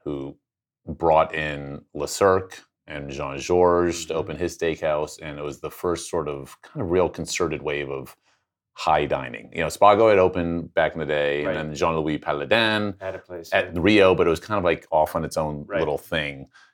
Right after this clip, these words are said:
Speaker 1: And Steve Wynn was the first guy to really promote, you know.
Speaker 2: That was a game changer.
Speaker 1: A game changer.
Speaker 2: Yeah.
Speaker 1: And, and I came out, <laughs> so I kind of drummed up some,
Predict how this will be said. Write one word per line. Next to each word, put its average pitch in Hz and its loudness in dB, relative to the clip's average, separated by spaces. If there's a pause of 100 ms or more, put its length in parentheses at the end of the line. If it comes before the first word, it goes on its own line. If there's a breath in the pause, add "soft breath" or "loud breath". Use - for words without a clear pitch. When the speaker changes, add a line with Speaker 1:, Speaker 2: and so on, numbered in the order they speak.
Speaker 1:
And 78 -6
Steve 92 0
Wynn 80 0
was 78 -4
the 78 -6
first - -4
guy 78 -2
to 73 -4
really 76 0 (320)
promote, 76 -4 (200)
you 80 -10
know. 67 -12 (180)
Speaker 2:
That 120 6
was 135 2
a 131 2
game 110 2
changer. 80 -6
Speaker 1:
A 123 0
game 101 6
changer. 71 -4
Speaker 2:
Yeah. 85 4
Speaker 1:
And, 82 -2 (680 loud breath)
and 95 2
I 95 6
came 135 4
out, 107 6
<laughs> - 0
so 127 6
I 113 4
kind 139 -2
of 113 -2
drummed 101 4
up 98 2
some, 92 0